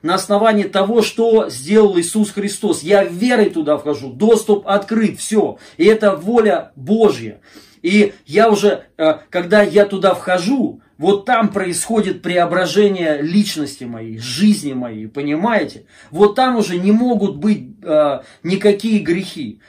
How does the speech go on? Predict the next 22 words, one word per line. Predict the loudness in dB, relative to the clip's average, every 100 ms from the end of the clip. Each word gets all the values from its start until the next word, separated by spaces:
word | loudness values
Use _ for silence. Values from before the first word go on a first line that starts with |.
| _
Там | 0 0 -2
от | -2 -4
тебя | -2 0 2 2 0 -6
отпадёт | -4 -4 -2 -2 0 -2 -2
всё, | -4 -4 -6
всё | -8 0 0
как | 2 0 -2
шелуха. | -4 -6 -6 -6 -6 -6 -6 -12 _ _ -14
Это | -8 0 2 2
то | -2 2 2
же | 2 -2
самое, | -2 0 0 0 -2
вы | -2
знаете, | -2 -2 -4
когда | -4 -2 -2
приходит | -4 0 0 -2
грязный | -4 0 2 0 -6
человек, | -8 -8 -6 -4 -6 -6 _ _ _ _ _ _ _ _ _ _ _ _ _
что | -6 0 2
мы | 4
ему | 2 0 -2
говорим? | 0 0 0 -4 -8